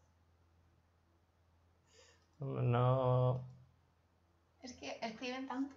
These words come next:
Speaker 2: <laughs> que no sé dónde.
Speaker 1: Ah, Aristides,
Speaker 2: Ah.
Speaker 1: Aristides. A ver.
Speaker 2: Vamos para allá.
Speaker 1: Vamos
Speaker 2: Muchas
Speaker 1: ahí.
Speaker 2: gracias.
Speaker 1: Con nuestra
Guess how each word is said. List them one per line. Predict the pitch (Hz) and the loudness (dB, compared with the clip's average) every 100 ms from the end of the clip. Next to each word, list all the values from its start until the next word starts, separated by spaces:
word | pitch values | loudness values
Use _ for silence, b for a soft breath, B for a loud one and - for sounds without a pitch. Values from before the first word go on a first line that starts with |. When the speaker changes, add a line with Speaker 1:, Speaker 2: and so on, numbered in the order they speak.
| 427 | -12
Speaker 2:
<laughs> | - 302 | -4 -2
que | - 226 | -2 -2
no | 214 | -2
sé | 220 277 | -2 -4
dónde. | 247 220 220 | -2 2 4
Speaker 1:
Ah, | 202 233 165 131 - 127 123 | 8 8 8 6 8 8 10
Aristides, | 123 120 - 175 151 104 - - | 8 4 4 6 6 4 0 0
Speaker 2:
Ah. | 131 | 2
Speaker 1:
Aristides. | 139 - - 107 - - - - - - | 4 2 0 -2 -2 -8 -8 -12 -16 -4
A | 127 | -2
ver. | - - | -2 -2
Speaker 2:
Vamos | - 247 277 | 0 0 0
para | 262 254 | 2 2
allá. | 220 202 196 - - | 4 2 -2 -4 0
Speaker 1:
Vamos | 135 147 147 | 4 6 6
Speaker 2:
Muchas | 139 135 | 8 10
Speaker 1:
ahí. | 160 | 12
Speaker 2:
gracias. | 277 269 277 285 277 269 - - - - _ _ _ _ _ - | 12 10 8 6 6 6 0 -12 -20 -20 _ _ _ _ _ -4
Speaker 1:
Con | 127 139 147 170 - - - _ _ _ _ _ _ _ - - | 0 2 2 0 -4 -14 -20 _ _ _ _ _ _ _ -18 -6
nuestra | 131 131 127 - - 135 135 143 | -4 -2 -4 -8 0 4 6 4